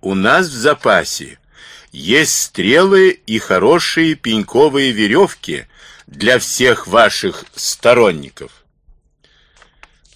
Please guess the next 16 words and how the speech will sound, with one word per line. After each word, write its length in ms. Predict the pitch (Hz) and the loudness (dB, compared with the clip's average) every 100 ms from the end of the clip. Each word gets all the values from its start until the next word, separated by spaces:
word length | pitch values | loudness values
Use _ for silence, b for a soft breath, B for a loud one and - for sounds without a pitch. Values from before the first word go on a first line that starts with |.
| - | -20
«Куда 560 | - - - - 156 | -18 -20 -8 -2 -2
девалось 680 | 151 165 143 160 151 151 - | -2 -4 -2 -2 -4 -8 -8
милосердие? 880 | 120 139 135 - 135 127 113 117 110 _ _ _ _ _ - | -6 -6 -6 -6 -6 -8 -12 -12 -12 _ _ _ _ _ -20
Где 440 | - - - 160 | -20 -10 -2 -2
христианские 920 | - 165 160 - 139 160 151 - 160 | -2 -10 -10 -8 -4 -4 -6 -12 -10
добродетели?» 800 | 147 147 151 151 170 147 - 71 | -8 -6 -4 -6 -6 -12 -12 -18
горестно 540 | 69 107 98 82 - 82 | -4 0 2 0 -8 -8
воскликнул 640 | 85 - - 92 - 76 | -8 -8 -10 -12 -12 -14
сэр 340 | - 85 78 - | -10 -8 -10 -10
Оливер. 460 | 92 69 67 - _ _ _ _ _ _ b b b b | -10 -10 -12 -20 _ _ _ _ _ _ b b b b
«Господа, 800 | - 98 - - 107 85 73 - _ - | -8 -6 -4 -4 -4 -4 -10 -12 _ -18
мы 220 | 85 135 | -10 -10
живём 460 | 110 113 120 180 160 | -8 -6 -4 -4 -6
в 60 | |
скверном 720 | - - - 92 170 170 165 | -12 -14 -8 -6 -6 -8 -14
мире, 480 | 165 170 160 135 - | -14 -14 -14 -16 -20